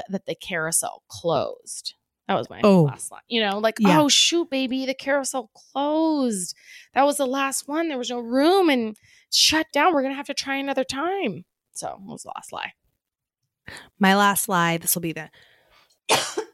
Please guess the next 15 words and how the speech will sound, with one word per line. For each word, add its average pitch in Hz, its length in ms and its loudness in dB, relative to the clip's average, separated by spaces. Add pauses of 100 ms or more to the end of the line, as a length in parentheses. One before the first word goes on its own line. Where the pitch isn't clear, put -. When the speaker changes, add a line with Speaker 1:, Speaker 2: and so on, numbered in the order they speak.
(420)
Speaker 2:
excuse - 360 2
me. - 160 -2 (960)
My 214 140 6
last 233 240 4
lie 190 220 4
was 170 340 2
to - 120 2
our 160 80 0
friends, 175 600 0 (340)
Lindsay 175 260 6
and 170 120 2
Brandon. 160 480 -2 (360)
So 190 280 4
they, 190 580 4 (540)
um, 170 540 4